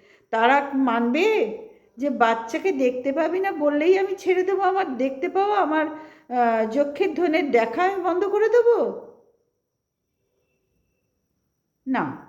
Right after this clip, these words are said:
এতটা আমি মানতে পারলাম না। এইখানে আমি টিনুকে কিছুতেই মানে নিরপরাধ বলতে পারলাম না। টিনু একশো, মা হিসেবে টিনু একশো ভাগ দোষী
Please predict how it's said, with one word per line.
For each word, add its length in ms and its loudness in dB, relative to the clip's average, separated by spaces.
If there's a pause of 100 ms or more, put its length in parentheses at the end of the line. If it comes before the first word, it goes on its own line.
(220)
এতটা 340 0
আমি 160 0
মানতে 300 -4
পারলাম 440 -12
না। 100 -20 (360)
এইখানে 520 0
আমি 140 0
টিনুকে 460 -4
কিছুতেই 1300 0 (180)
মানে 360 -4
নিরপরাধ 920 2
বলতে 320 -2
পারলাম 540 -2
না। 320 -4 (300)
টিনু 220 -2
একশো, 400 0
মা 320 0
হিসেবে 460 2
টিনু 240 -4
একশো 360 -6
ভাগ 300 -4
দোষী 320 -12